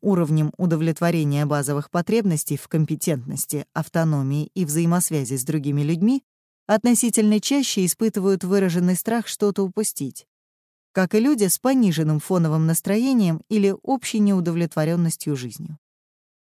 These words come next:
Но что, если мы действительно что-то упускаем, если мы не на связи? «Меня озарило, что мы все время подключены,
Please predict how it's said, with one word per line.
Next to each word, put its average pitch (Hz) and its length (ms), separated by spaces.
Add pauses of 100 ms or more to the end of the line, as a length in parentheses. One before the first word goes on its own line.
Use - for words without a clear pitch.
Но 214 140
что, 311 160
если 277 300
мы 233 140
действительно 233 720
что-то 240 320
упускаем, 139 640 (320)
если 247 380
мы 240 140
не 226 140
на 220 140
связи? 139 500 (1000)
«Меня 214 460
озарило, 202 640 (120)
что - 260
мы 240 180
все 226 220
время 240 320
подключены, 220 880